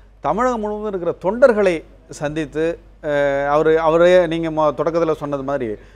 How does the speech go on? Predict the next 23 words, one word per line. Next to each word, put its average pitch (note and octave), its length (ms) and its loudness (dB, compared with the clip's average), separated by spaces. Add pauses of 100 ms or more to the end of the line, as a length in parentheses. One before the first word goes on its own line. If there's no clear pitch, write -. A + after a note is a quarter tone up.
(140)
இது F#3 140 2
ஒரு F3 140 2
தர்ம G3 340 2
யுத்தம் E3 340 -2
நான் D3 160 2
ஆரம்பிச்சிருக்கேன், A#2+ 600 -4 (480)
என் E3 180 -2
பின்னாடி F3 180 0
எல்லாரும் D3+ 300 2
வாங்க. C3 240 0
ஏன்னா, F#3 200 0 (460)
அஹ், C#3 380 -2
தொடக்கத்துல G#3 560 0
பாத்தீங்கன்னா, F#3 460 -2 (720)
அவருக்கு G#3+ 440 4
தான் B3 220 0
பெரிய A#3 260 2
அளவிற்கு G3 380 2
தொண்டர்கள் F3+ 440 -4
மத்தியில D#3+ 360 -6
ஒரு D3+ 120 -2
ஆதரவு C#3+ 360 -2
இருக்கிறதா B2+ 440 -4